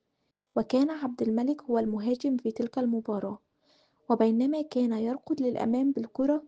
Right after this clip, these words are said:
تصدى له المدافع فسقط. كان ملقى على الأرض يتألم.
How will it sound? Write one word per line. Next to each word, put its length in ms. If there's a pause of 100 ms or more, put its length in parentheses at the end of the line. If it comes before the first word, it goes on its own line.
(340)
تصدى 440
له 200
المدافع 580
فسقط. 520 (1160)
كان 320
ملقى 300
على 220
الأرض 360
يتألم. 680